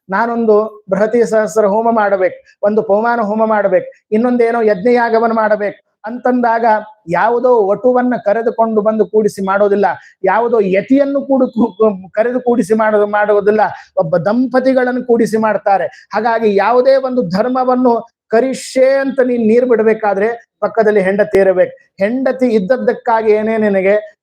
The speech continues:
ಧರ್ಮ ಕಾರ್ಯದಲ್ಲಿ ಅಧಿಕಾರ ಅಂತ ಅನ್ನೋದು ಬಂತು. "ಪಿತರೋ ಧರ್ಮ ಕಾರ್ಯೇಶು ಭಾರ್ಯಾವಂತಸ್ಯ ಮಾತರಃ." ನಿನ್ನ ತಂದೆ ತಾಯಿ ನಿಶ್ಚಿಂತತೆಯಿಂದ ಯಾವಾಗಿರ್ತಾರೆ,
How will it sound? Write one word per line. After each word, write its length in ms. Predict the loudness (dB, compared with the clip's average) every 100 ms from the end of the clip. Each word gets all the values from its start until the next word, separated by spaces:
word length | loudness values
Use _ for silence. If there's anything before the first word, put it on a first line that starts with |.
| -6
ಧರ್ಮ 260 | -4 -2
ಕಾರ್ಯದಲ್ಲಿ 580 | 0 2 2 2 2 2
ಅಧಿಕಾರ 520 | 0 0 0 0 0 -2
ಅಂತ 240 | -4 -2
ಅನ್ನೋದು 260 | 0 2 2
ಬಂತು. 480 | 0 -2 0 0 -2 _ -4
"ಪಿತರೋ 440 | 0 2 2 0
ಧರ್ಮ 320 | 0 -2 -2
ಕಾರ್ಯೇಶು 720 | -2 0 0 0 -2 0 0
ಭಾರ್ಯಾವಂತಸ್ಯ 1080 | 2 2 0 2 0 0 -4 -4 -8 -4 -2
ಮಾತರಃ." 500 | 0 0 0 -2 -2 -4 -8 _ _ -2
ನಿನ್ನ 320 | 0 2 0 -2 -2
ತಂದೆ 420 | -4 0 0 0
ತಾಯಿ 520 | 0 -2 0 0 0
ನಿಶ್ಚಿಂತತೆಯಿಂದ 1040 | 2 0 -2 -2 0 0 -2 0 0 0 2
ಯಾವಾಗಿರ್ತಾರೆ, 1300 | 2 2 2 2 0 -2 0 0 2 2 2 -2 -8